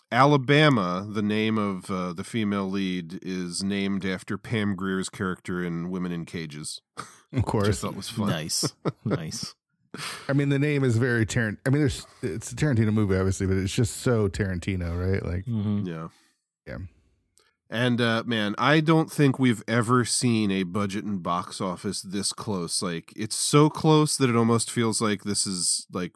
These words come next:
Speaker 1: something that someone made up for Wikipedia and just, like, put in there and it's not true. But budget for this movie is reported at twelve point five million, box office twelve point six.
Speaker 3: Oh.
Speaker 2: Oh, jeez.
Speaker 3: <laughs>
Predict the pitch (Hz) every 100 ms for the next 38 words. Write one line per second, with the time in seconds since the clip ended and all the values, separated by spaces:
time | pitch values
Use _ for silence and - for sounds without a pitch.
0 | - - 117 - 104 101 127 107 92 92
1 | 92 90 87 - 104 90 85 98 104 107
2 | 95 98 98 95 85 87 - 92 - 92
3 | 90 87 87 82 95 85 - 98 92 85
4 | 80 _ - - - _ _ _ _ 104
5 | 131 135 147 151 127 123 127 120 113 110
6 | 110 101 120 104 92 92 - 131 120 107
7 | - 117 - 110 110 110 120 120 127 127
8 | 104 98 107 113 - 135 127 117 139 -
9 | - 107 98 - 107 92 - 101 76 -
10 | - - _ - - 104 104 123 127 107
11 | 92 - 104 104 - 151 - - - -
12 | 190 - 170 _ 156